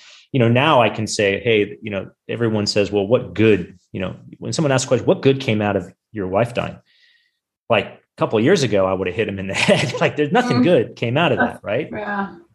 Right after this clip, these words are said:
Speaker 1: But, you know, when those conversations happen, and, and the dinner party kind of set that, the stage for that, but it was just always so downer. You know, everyone was, like,
Speaker 2: Yeah.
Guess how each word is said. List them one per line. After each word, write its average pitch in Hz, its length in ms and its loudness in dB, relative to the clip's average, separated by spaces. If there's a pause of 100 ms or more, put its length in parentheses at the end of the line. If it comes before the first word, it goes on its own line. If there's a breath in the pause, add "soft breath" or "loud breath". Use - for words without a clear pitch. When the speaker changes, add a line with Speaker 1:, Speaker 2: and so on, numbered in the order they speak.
(200)
Speaker 1:
But, 151 380 2 (540)
you 190 100 0
know, 123 580 -2 (340)
when 143 680 0
those 151 180 4
conversations 123 680 -2
happen, 156 260 0
and, 147 180 -4
and 156 160 0
the 156 60 2
dinner 262 320 2
party 143 400 0
kind 143 320 -2
of 123 180 -2 (220)
set - 360 -2
that, 127 220 -2
the - 60 -12
stage 127 460 0
for - 100 -8
that, 170 280 0
but 143 100 0
it 143 100 2
was 131 180 0
just - 260 -6 (100)
always 143 460 -2
so 120 520 0 (1200)
downer. 113 640 0 (120)
You 107 100 -6
know, 123 100 0
everyone 151 420 0
was, 127 140 0
like, 123 140 2
Speaker 2:
Yeah. - 120 -12